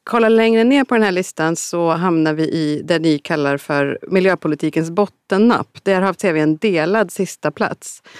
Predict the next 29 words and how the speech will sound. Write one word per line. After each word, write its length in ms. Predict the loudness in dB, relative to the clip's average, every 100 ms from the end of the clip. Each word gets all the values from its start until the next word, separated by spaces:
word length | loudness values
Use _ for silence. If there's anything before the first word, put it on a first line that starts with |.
| -12 0
Där 140 | 2
har 80 | 2
vi 100 | 0
Kristdemokraterna, 840 | -2 -4 -2 -4 -2 -4 -2 -2
Liberalerna, 640 | 0 0 0 0 0 0 0
Moderaterna 680 | 0 0 -2 -2 -4 -2
och 80 | -4
Sverigedemokraterna. 1000 | -4 -4 -2 -2 -4 -2 -2 -2 -6 -4
Det 140 | -2 0
är 60 |
alltså 220 | 0 -2 -2
den 160 | 0
nuvarande 520 | 2 0 0 0 0
regeringen 600 | -2 -4 -4 -6 -6 -8 -10 _
plus 180 | -4 -4
Sverigedemokraterna, 920 | -4 -4 -4 -2 -6 -4 -8 -6 -8
alltså 320 | -6 -8 -10
Tidöpartierna. 1000 | -10 -6 -4 -4 -6 -4 0 2 2 -4 -10 -16 -20 -20 -2
Ni 120 | 4
har 80 | 6
ju 60 | 4
också 180 | 2 -2
granskat 640 | 0 2 0 -2 -4 -2
hela 640 | 0 0 2 2 2 0 -4
regeringens 680 | -2 2 4 2 2 -2 -2
miljö- 280 | -2 -2 -2
och 120 | -4
klimatarbete 800 | -2 -2 -2 -6 -6 -8 -4 -2
och 320 | 2 2 0